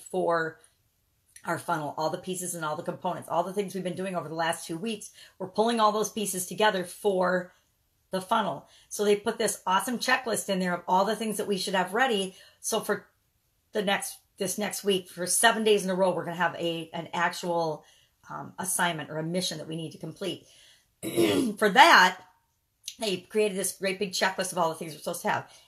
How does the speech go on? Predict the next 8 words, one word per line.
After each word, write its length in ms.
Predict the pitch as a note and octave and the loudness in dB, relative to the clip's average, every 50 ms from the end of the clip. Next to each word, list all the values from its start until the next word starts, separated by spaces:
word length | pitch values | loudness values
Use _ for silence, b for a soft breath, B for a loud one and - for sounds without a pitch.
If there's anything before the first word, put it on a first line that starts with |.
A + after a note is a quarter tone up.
| B B | B B
And 120 | G3+ F#3+ F#3+ | -4 -2 0
somehow 840 | - - - D4+ F4+ G#4 F4+ B3+ G#3+ F3+ E3+ E3+ F3 F#3 F#3 - - _ - | 2 2 4 4 2 4 2 4 6 6 6 8 6 4 2 -2 -10 _ -2
last 420 | F3 G3+ C4 D#4+ E4+ E4+ - - | 2 2 4 4 4 2 -2 -2
week, 280 | F3 F3+ F3 E3+ - - D3+ | -2 -2 -2 -2 -6 -4 0
day 200 | G#3 A#3 A#3+ A#3 | 2 2 2 2
four, 640 | A#3 - - C4+ C#4+ C4+ G#3+ F3 D#3+ D#3+ E3+ - B B B B B B | 0 -6 -6 -2 2 4 6 6 6 4 2 -2 B B B B B B
I 180 | G#3+ A3 A3+ G#3+ | 8 8 8 8
missed, 800 | G#3+ G#3+ A3 B3 E4 E4+ B3 G3 - - - - - - - | 4 2 2 2 4 4 4 4 2 2 0 -2 -2 -6 -10